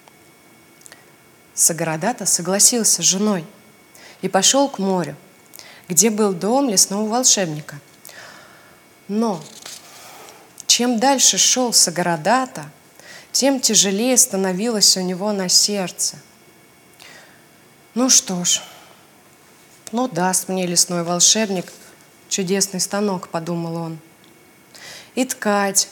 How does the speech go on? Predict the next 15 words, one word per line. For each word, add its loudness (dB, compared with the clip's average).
и 0
узор 4
делать -2
будет -2
станок. -2
А 0
мне 2
же-то -4
что 0
остаётся? -2
Продавать 2
ковры 2
да -2
деньги -2
копить». -8